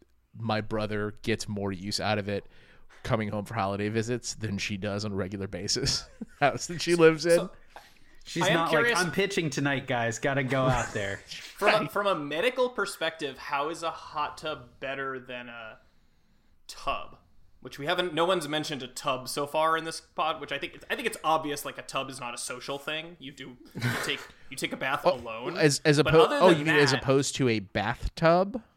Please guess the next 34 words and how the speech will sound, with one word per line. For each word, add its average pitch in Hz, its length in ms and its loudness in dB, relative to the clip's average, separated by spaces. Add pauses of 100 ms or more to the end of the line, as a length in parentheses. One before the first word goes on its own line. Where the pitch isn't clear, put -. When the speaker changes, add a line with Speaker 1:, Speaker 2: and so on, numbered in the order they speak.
(380)
Speaker 2:
Yes. - 400 -10 (480)
Speaker 1:
I 120 100 6
mean, 113 180 4
Speaker 2:
A 110 40 4
Speaker 1:
I 107 60 4
Speaker 2:
bathtub. - 140 -8
Speaker 1:
think, 117 440 -4 (760)
I - 60 0
Speaker 2:
Like, - 80 -6
Speaker 1:
think 117 120 0
Speaker 2:
why 160 80 6
Speaker 1:
just 170 100 2
Speaker 2:
wasn't 156 200 -2
a - 40 -8
bathtub 139 420 -4
suggested 120 500 -12
for, 113 200 -16 (160)
for - 120 -18
your 120 60 -12
mom's 113 240 -16
surgery? - 440 -16 (640)
Speaker 1:
Well, 110 800 2 (180)
uh, 92 360 -2 (380)
because 104 460 -6
a, 98 100 -6 (180)
a 98 80 -4
bathtub, 92 840 -4 (120)
r-, 101 120 -8 (500)
putting 120 200 2
a 107 60 -2
bathtub 104 560 -2
where 104 140 2
there 101 180 0
is 101 260 -2